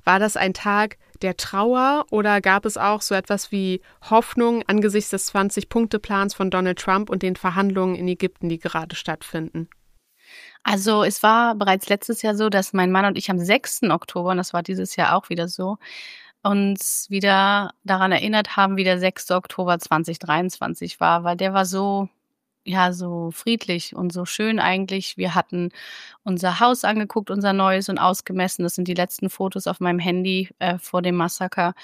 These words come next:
Speaker 2: Wir waren im Koscherladen, es war ein Feiertag, Schabbat kam, also alles war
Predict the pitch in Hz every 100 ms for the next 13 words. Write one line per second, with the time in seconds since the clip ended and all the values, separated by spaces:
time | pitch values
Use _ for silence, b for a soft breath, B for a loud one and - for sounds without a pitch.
0 | B B B B 196 185 175 175 165 165
1 | 165 - 285 262 233 208 190 190 185 -
2 | - 160 170 233 226 196 196 175 - 180
3 | 208 208 - 190 180 156 175 185 180 -
4 | 185 220 - - 190 190